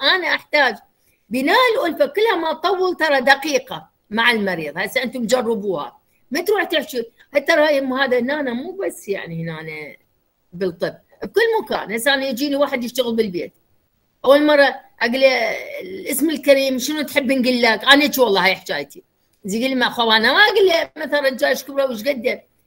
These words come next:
أقول له: "شنو، شنو؟" أقول له: "أقول له أبو حسين، أبو علي، أبو محمد". إنزين؟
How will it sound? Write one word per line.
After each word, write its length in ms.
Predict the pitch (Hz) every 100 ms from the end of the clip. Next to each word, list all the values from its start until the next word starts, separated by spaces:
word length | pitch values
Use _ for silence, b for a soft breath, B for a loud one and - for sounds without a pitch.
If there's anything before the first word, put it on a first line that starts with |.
| -
أقول 120 | 196
له: 180 | 220 214
"شنو، 280 | 208 247 175
شنو؟" 200 | 214 185
أقول 200 | 147 156
له: 80 |
"أقول 120 | 175 202
له 60 |
أبو 120 | 185 185
حسين، 380 | - 190 190
أبو 160 | 226 185
علي، 380 | 151 170 196 208
أبو 140 | 175
محمد". 460 | 165 165 180 202 - _ _ _ _
إنزين؟ 360 | 202 185 269 302